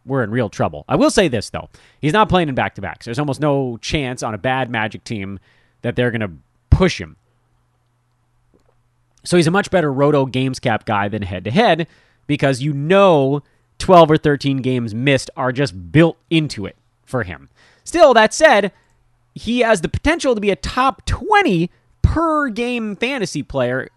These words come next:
Going at seventy here is absolutely positively insane. He's probably someone that should be getting drafted closer to fifty.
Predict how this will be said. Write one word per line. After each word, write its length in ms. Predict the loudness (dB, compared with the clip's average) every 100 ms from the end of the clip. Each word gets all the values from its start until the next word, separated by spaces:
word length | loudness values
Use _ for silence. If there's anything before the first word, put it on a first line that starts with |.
| -4
Going 360 | -2 0 -2 -4
at 180 | -10
seventy 920 | -10 -12 -12 -2 0 0 -2 -4 -8 -8
here 440 | -8 -6 -6 -10 _ _ _ _ -4
is 340 | 0 0 0 -2
absolutely 540 | 2 2 0 -6 -4 -2
positively 680 | 2 0 0 -6 -6 -6 -8
insane. 560 | -10 -10 -6 -6 -6
He's 320 | -10 -8 -8
probably 480 | -2 2 2 0 -4
someone 380 | -4 -6 -4 -4
that 140 | -6
should 120 | -6 -10
be 80 |
getting 220 | -6 -6 -4
drafted 380 | -4 -4 -6
closer 300 | -8 -8 -6
to 100 | -12 -12 -2
fifty. 440 | -2 -2 -6 -6